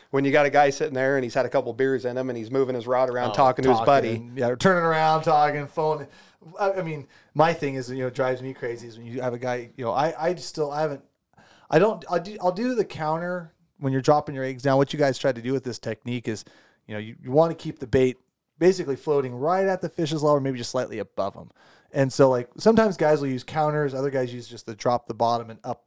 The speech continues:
Speaker 2: certain amount of crank, like, technique. And we had, my Monday crew would drop it down to the bottom and have their rod tip, like, three feet off the water. Then they'd come up their cranks, and then they'd start talking. Then they'd drop that rod tip down, like, two or three feet and just, they're just sending those eggs, like,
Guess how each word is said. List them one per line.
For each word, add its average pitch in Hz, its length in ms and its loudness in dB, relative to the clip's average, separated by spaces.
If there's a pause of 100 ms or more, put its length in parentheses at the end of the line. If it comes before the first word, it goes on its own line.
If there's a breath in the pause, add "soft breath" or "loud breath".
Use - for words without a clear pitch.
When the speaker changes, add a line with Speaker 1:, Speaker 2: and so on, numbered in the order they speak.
Speaker 2:
certain 127 280 -2
amount 110 180 -4
of - 60 -10
crank, 117 400 -4 (440 soft breath)
like, 107 220 -6
technique. 110 460 -4
And 110 120 -2
we 131 60 0
had, 123 160 -2 (360)
my 117 100 -4
Monday 165 360 2
crew 123 320 0
would 120 160 -4
drop 156 320 2
it 139 80 -14
down 147 180 0
to 135 60 -2
the 123 80 -6
bottom 143 320 2
and 123 80 -8
have 135 120 -2
their 123 120 -2
rod 135 260 -2
tip, - 180 -8
like, 120 200 -10
three 143 180 -2
feet 139 180 0
off 127 160 2
the 120 60 -6
water. 131 400 2
Then 123 140 -8
they'd 120 160 -10
come 139 160 -6
up 135 100 -8
their 131 80 -8
cranks, 143 400 -2
and 131 100 -12
then 139 100 -6
they'd 131 140 -2
start 135 220 -2
talking. 143 320 -2
Then 127 120 -8
they'd 120 60 -14
drop 127 200 -6
that 117 160 2
rod 127 220 4
tip 110 140 0
down, 110 220 2
like, - 200 -10
two 120 140 2
or 117 40 4
three 117 200 -2
feet 120 180 -4
and 101 80 -8
just, - 180 -8
they're 123 100 0
just 117 160 -6
sending 123 280 4
those 107 200 4
eggs, 110 220 2
like, 104 140 0